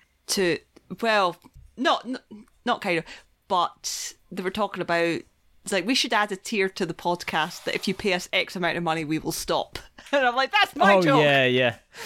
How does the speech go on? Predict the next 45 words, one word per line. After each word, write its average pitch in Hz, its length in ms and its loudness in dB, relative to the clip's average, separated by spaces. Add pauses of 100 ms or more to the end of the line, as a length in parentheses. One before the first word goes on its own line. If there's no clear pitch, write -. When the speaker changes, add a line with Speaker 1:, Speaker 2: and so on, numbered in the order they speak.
(240)
Speaker 2:
Well, 214 140 4
they 254 140 4
Speaker 1:
<laughs> - 20 -2
"For 294 80 6
Speaker 2:
used 339 200 6
to 285 80 4
do 214 120 2
a - 40 8
Speaker 1:
eight 233 60 8
thousand 240 180 2
a 254 40 4
Speaker 2:
thing 226 80 4
Speaker 1:
month, 233 240 2
I 220 160 2
will 208 200 -4
stop." - 460 -6
Speaker 2:
Yeah. 202 300 2 (380)
They 202 120 2
used 247 240 2
to 226 80 4
do, 196 500 4
before 196 400 2
they 208 80 4
had 175 180 0
Jock 170 160 0
versus 160 260 2
Nerd 202 220 2
Days, 104 320 0
they 151 100 2
were 147 100 4
like, 139 260 2 (260)
"There 180 260 4
is 277 120 2
an 147 80 4
amount 127 460 2
that 143 120 2
will 131 160 0
have 131 420 -2 (120)
us, 139 200 -2
like, 127 280 0
come, 135 560 0 (340)
like, 147 380 -2
perform 151 560 2
for - 180 0
you." 110 480 0